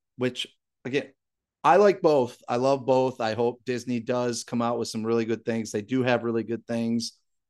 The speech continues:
It's not wrong to sit here and say Universal is doing a better job or Disney is doing a better job when you're a fan of the other park more. I think so many people expect this is going to be either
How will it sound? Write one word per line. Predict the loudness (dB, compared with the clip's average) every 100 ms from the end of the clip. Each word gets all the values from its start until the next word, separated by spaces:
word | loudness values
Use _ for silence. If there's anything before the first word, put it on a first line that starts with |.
| _
It's | -6 -4 2
not | 4 2 0 -6
wrong | 0 2 2 -2 -4
to | -8
sit | -6 -4 -2
here | 0 2
and | 0
say | -2 0 0 0 -2
Universal | -4 -6 -4 -2 -2 -2 -2
is | -2 -4
doing | -6 -4 -2
a | -2
better | -2 -4 -4
job | -2 0 0 -2
or | -4 -6
Disney | -4 -6 -4 -4
is | -4
doing | -2 -2 -2
a |
better | -4 -6
job | -4 -2 -2 -2
when | -6
you're | -8 -8
a |
fan | -8 -8
of | -8
the | -8
other | -8
park | -6 -6 -6
more. | -8 -8 -8 -12 _ _ _ _ _ -6
I | -2
think | 0 0 -2 -16 _ _ _ _ _
so | -4 0 2
many | 2 -2
people | -2 -2 -2
expect | -4 -6 0 0 0 -6 _
this | -4 -2 -2
is | -6
going | -4 -2
to | -2
be | -4 -4 -4
either | -2 -2